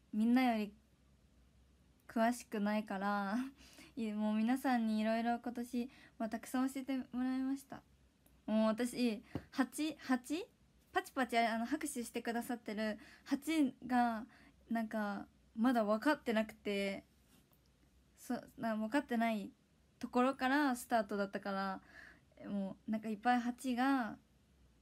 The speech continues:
今、皆さんがパチパチしてくれた時に、「え、これ八って何ですか？」って、そう言ってて、なんか何も分かってない。なんかテロップとかも、「え、どうやって出すの？」みたいな。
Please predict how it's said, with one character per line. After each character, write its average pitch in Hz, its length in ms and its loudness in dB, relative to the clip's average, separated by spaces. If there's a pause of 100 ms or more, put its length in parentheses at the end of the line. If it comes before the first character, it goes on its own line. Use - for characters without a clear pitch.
(140)
今、 220 200 0
皆 220 280 -2
さ 240 120 -6
ん - 20 -4
が 208 80 -6
パ 233 120 -6
チ - 80 -16
パ 208 120 -8
チ 208 180 -14
し 220 60 -16
て - 80 -14
く - 100 -10
れ 208 60 -4
た 208 100 -10
時 214 260 -8
に、 202 220 -4 (260)
「え、 294 120 -2 (220)
こ - 80 -2
れ 220 80 0
八 220 260 -4
っ - 40 -20
て 262 140 0
何 262 240 6
で 240 80 0
す 240 120 -10
か？」 247 260 4
っ 269 60 -4
て、 - 300 -10 (1600)
そ 196 280 -8
う - 60 -10
言 214 100 -8
っ 202 40 -14
て - 180 -14
て、 196 480 -8 (3500)
な 214 100 -6
ん 208 60 -10
か 208 100 -12
何 214 260 -2
も 254 160 2
分 262 80 0
か 285 100 -6
っ - 40 -4
て 226 120 -8
な 202 80 -4
い。 196 40 -4
な 208 80 -2
ん - 20 -4
か 214 100 -6
テ 240 140 0
ロ 254 100 4
ッ - 20 2
プ 269 200 -4
と 269 120 -4
か 240 120 0
も、 208 340 0
「え、 214 140 -2
ど 220 100 -2
う 254 40 2
や 294 60 2
っ - 40 0
て 240 120 -8
出 214 120 -2
す 214 160 -8
の？」 196 180 -4
み 208 100 -8
た 202 120 -12
い 208 60 -8
な。 214 100 -10